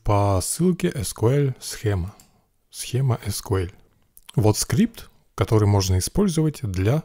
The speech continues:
создания демонстрационных таблиц. Давайте перейдем в Postgres. Я буду использовать скрипт, который написал сам, и в Postgres для запуска скрипта используется команда slash e,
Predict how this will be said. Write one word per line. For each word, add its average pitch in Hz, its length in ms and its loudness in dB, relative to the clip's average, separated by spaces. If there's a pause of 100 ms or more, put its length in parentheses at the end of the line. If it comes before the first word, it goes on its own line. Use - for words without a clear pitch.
(100)
создания 104 580 0
демонстрационных 101 920 0
таблиц. 85 460 -6 (640)
Давайте 104 380 2
перейдем 95 420 -2
в - 100 -8
Postgres. 123 560 -4 (1000)
Я 113 160 4
буду 110 400 4
использовать 107 460 2
скрипт, - 480 -2 (200)
который 101 300 2
написал 98 420 0
сам, 190 460 0 (160)
и 104 260 4
в - 140 -4
Postgres 170 580 0
для 104 500 2
запуска 104 440 -4
скрипта - 460 -2
используется 123 580 -2
команда 113 380 0
slash 117 460 -2 (100)
e, 107 200 0